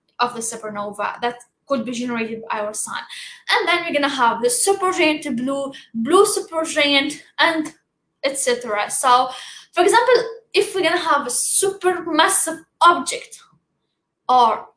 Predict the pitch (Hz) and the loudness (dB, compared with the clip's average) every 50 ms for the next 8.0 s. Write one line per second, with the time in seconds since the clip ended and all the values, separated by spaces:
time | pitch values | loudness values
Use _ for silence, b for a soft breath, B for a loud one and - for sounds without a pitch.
0 | _ - - - - - - 330 311 302 311 349 339 - - 294 269 247 254 247 | _ -6 -4 -4 -4 -4 -4 -2 2 2 2 2 2 0 0 -2 -2 -4 -2 0
1 | 247 294 339 349 285 208 208 - - - - - - 233 226 - 320 403 415 - | 2 2 4 4 2 0 0 -2 -6 -8 -8 -10 -10 -10 -6 -2 0 0 2 2
2 | 427 427 - - 339 302 311 294 269 269 233 262 269 - 262 262 226 208 240 226 | 0 0 0 2 4 6 6 6 4 2 -2 -2 -4 -4 -4 -6 -6 -6 -8 -10
3 | - _ - 320 359 370 381 - - - - - - 311 311 247 269 254 254 262 | -10 _ 4 6 6 6 4 2 -2 -4 -6 -6 -6 -6 -4 -2 0 2 2 4
4 | 262 262 262 B B B B B B B B - - 320 339 339 262 262 254 254 | 2 0 -2 B B B B B B B B 0 0 2 2 2 0 0 0 0
5 | 254 254 262 262 294 285 247 220 220 220 - - _ _ - 254 254 254 - - | -2 -2 -2 -2 -2 0 0 0 0 0 -4 -14 _ _ -4 -2 -2 0 0 0
6 | - - - - _ - - 330 359 359 349 349 349 - 220 240 247 233 - - | -2 -2 -4 -6 _ -6 2 4 6 6 6 4 2 0 0 0 -2 -2 -2 -6
7 | - - - - - 339 339 - - 311 277 262 269 262 262 240 269 262 254 | -8 -8 -8 -4 -2 -2 -2 0 -2 -4 -2 -2 -2 -2 -2 -2 -2 -2 -2